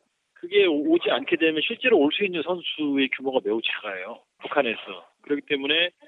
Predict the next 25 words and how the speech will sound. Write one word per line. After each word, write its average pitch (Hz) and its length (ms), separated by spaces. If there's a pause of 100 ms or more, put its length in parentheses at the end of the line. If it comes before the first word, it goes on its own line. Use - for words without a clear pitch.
(400)
단일팀이라는 151 720
상징성도 165 560
있고 139 540 (540)
실제적으로 196 560
북한 143 360
팀에 123 880 (100)
참여하는 180 440
선수단의 127 500
양적인 120 400 (100)
측면도 135 300
있고 - 200
하기 120 180
때문에 107 280 (1000)
여러 135 160
가지 143 200
문제에도 135 420
불구하고 123 580
아이오씨와의 131 640
협의를 147 300 (100)
통해서 135 540 (540)
이 107 140
부분을 131 280
관철시키려고 - 720
하는 143 200
거죠. 98 220